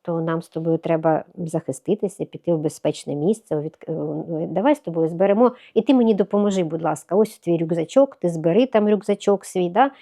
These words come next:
поклад-, от що там покласти треба, щоб дитина теж була чимось зайнята, відволікти її. Е, або разом, е, е, ма-, мама може сказати чесно, що я зараз боюсь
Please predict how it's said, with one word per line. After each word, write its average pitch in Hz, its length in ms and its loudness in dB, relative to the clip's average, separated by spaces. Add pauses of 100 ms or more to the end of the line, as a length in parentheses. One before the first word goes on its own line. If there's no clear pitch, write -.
(220)
поклад-, 175 760 -2
от 175 220 0
що 185 120 2
там 160 180 4
покласти 208 480 4
треба, 185 320 -2
щоб 196 160 -2
дитина 262 340 4
теж 254 240 0
була 196 200 2
чимось 196 360 0
зайнята, 160 540 2
відволікти 226 640 0
її. 226 320 -2 (540)
Е, 202 300 0
або 208 260 4
разом, 185 560 2
е, 185 180 -2
е, 175 100 -2
ма-, 185 220 0
мама 220 200 4
може 247 260 0
сказати 233 400 -2
чесно, 170 500 -2 (360)
що - 180 -6
я 196 180 0
зараз 190 460 -4 (140)
боюсь 180 560 0